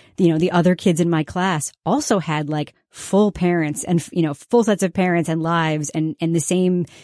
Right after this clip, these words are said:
sort of angst that I did. And they had their own sort of swirling emotions and, and reacted to things, you know, similarly to the way that I did. So I wouldn't worry so much about a two-year-old who doesn't seem to understand that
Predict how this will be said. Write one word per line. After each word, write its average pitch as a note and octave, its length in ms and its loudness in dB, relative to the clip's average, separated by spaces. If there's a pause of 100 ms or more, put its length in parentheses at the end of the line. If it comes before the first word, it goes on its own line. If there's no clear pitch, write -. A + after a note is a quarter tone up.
(120)
sort F#3+ 140 -2
of - 60 -8
angst F3+ 320 2
that E3 120 0
I E3 160 2
did. D#3+ 200 0
And D#3+ 100 0
they E3 60 0
had D#3+ 180 -6
their E3 180 -2
own E3 360 2
sort E3 120 -4
of D3 80 -4
swirling D#3 720 -2 (400)
emotions D#3+ 680 2
and, D#3 120 -2
and E3 140 -2
reacted D#3+ 440 0
to D3+ 60 -4
things, D3+ 480 -4 (300)
you E3+ 80 -6
know, D#3+ 140 -4
similarly F3+ 480 2
to E3 80 0
the D#3+ 100 -2
way D#3 140 -2
that D3 180 -6
I D#3+ 200 -4
did. C3+ 280 -8
So F3+ 280 0 (540)
I A#3+ 140 4
wouldn't D#4+ 720 -2 (100)
worry A#3+ 480 2
so G#3+ 380 0
much F#3 640 -4
about E3 300 0
a E3 60 0
two-year-old D#3+ 920 -2 (260)
who G3+ 120 0
doesn't G3 480 0
seem G3+ 240 4
to F3+ 60 4
understand E3 800 0
that D3+ 360 -4